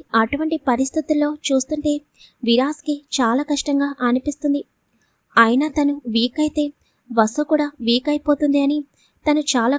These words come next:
కాన్ఫిడెంట్‌గా వసుతో మాట్లాడుతూ ఫ్రీ డెలివరీ అవ్వడానికి ప్రయత్నిస్తూ ఉంటాడు. విరాస్ మాటలు వసుకి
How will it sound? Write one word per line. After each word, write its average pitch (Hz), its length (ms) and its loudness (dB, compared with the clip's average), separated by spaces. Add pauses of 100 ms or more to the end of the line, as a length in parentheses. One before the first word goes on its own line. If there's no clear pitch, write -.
కాన్ఫిడెంట్‌గా 277 580 0 (180)
వసుతో 233 460 0 (140)
మాట్లాడుతూ 233 580 -2 (520)
ఫ్రీ 247 200 2
డెలివరీ 294 360 -2 (140)
అవ్వడానికి 277 520 0 (160)
ప్రయత్నిస్తూ 262 560 0
ఉంటాడు. 277 340 0 (840)
విరాస్ 247 460 2
మాటలు 269 380 0 (360)
వసుకి 294 440 0